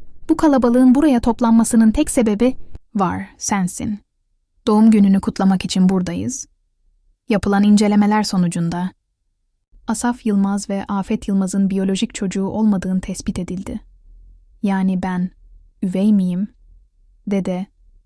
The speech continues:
ben işimi seviyorum. Ama ya sonum babam gibi olursa diye korkuyorum.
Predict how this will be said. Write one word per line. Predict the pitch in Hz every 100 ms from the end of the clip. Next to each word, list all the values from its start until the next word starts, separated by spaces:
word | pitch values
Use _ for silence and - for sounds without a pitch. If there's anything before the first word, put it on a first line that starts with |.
| _
ben | 202 202 220
işimi | 214 202
seviyorum. | 202 190 190 180 185 185 _ - - - _ -
Ama | 220 190 208 - _ _ _ _ _
ya | 220
sonum | - 226 233
babam | 196 196 214 202
gibi | 180
olursa | 185 196 214 - 180
diye | 180
korkuyorum. | - 175 - 185 180 196